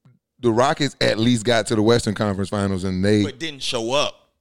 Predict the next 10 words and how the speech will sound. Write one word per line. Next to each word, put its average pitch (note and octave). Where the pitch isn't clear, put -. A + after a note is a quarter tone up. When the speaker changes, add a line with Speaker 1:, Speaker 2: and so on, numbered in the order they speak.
Speaker 2:
It's F3+
okay G3
to, G3+
it's E3+
okay. F#3+
Like, D#3
Speaker 1:
So E3
you D3+
don't, E3
so, C3+